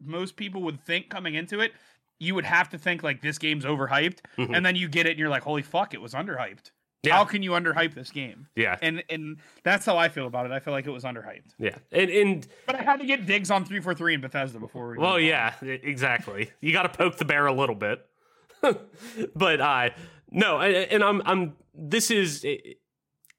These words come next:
Speaker 2: it's going to be very hard to compete with this game, period. I mean, uh, just get into my, like, this game's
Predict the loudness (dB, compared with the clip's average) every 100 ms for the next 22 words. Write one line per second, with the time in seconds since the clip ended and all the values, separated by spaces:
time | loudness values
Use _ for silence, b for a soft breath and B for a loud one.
0 | -2 0 4 4 4 2 2 2 2 0
1 | -2 -8 -10 -10 -12 -12 -12 -10 -4 -4
2 | -6 -2 2 2 4 2 0 -2 -2 0
3 | 2 2 2 2 2 0 -2 B B B
4 | _ _ _ _ 0 2 4 4 2 -2